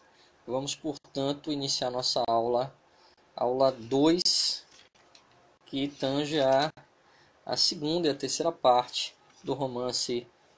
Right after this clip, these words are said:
Gertrudes e Cláudio de Jean Updike. Foram dadas as dicas, agora, agora iniciemos. No início da segunda parte, lá pelas páginas oitenta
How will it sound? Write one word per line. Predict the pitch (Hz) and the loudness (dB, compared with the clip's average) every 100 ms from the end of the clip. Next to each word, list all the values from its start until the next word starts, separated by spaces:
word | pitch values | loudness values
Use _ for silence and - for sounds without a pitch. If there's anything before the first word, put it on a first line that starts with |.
| - | -18
Gertrudes | 113 147 143 - - 151 185 165 131 113 120 | -4 0 0 -4 -6 -4 -2 -4 -4 -4 -4
e | |
Cláudio | 113 - 110 107 110 110 | -8 0 4 4 2 -6
de | 117 113 | -10 -10
Jean | 113 110 113 | -6 -4 -6
Updike. | - 123 - - - - | -10 -4 -4 -6 -16 -20
Foram | - 131 117 | -16 -12 -6
dadas | 107 113 117 | -6 -4 -4
as | 147 135 | -4 -2
dicas, | 180 190 180 | -4 -4 -4
agora, | 151 135 131 127 139 131 - | -4 -2 -2 -2 -6 -10 -8
agora | 113 120 | -4 -4
iniciemos. | 131 131 - - - - - - - _ _ - - - - - - - _ _ _ _ | -4 -6 -8 -8 -14 -16 -14 -14 -16 _ _ -20 -18 -14 -14 -14 -16 -20 _ _ _ _
No | 320 302 | -2 2
início | 311 - | 4 4
da | 208 | 2
segunda | 175 165 160 143 | 0 0 2 2
parte, | - 156 165 - - | 2 4 4 2 2
lá | 156 | 2
pelas | 156 131 120 | 4 0 -2
páginas | - - 113 120 120 113 | -4 2 2 2 -4 -6
oitenta | 120 117 135 143 143 - | -4 -4 -2 -2 -2 -4